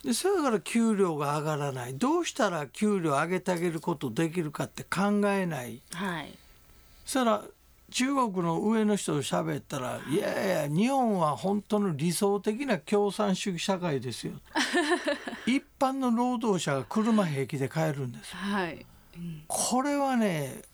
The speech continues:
Speaker 1: 彼らは半分悪口のつもりで言うたんかどうか知りません。
Speaker 2: ええ。
Speaker 1: これね、やっぱり真実です。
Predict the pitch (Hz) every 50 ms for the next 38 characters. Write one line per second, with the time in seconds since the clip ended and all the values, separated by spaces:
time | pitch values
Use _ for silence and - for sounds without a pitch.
0 | - - - - - 233 254 262 240 202 190 170 151 117 113 165 208 208 202 190
1 | 208 202 175 151 147 156 190 220 240 226 196 - 180 160 147 135 - - 160 156
2 | 160 156 139 139 143 143 156 165 151 139 - - 131 120 131 135 127 156 156 143
3 | 127 127 113 - - 143 135 131 123 120 117 - - - 226 226 214 196 180 170
4 | 202 214 - - - - - - - 202 214 214 190 170 147 131 - - 139 -
5 | - - 190 175 151 131 156 196 - - - -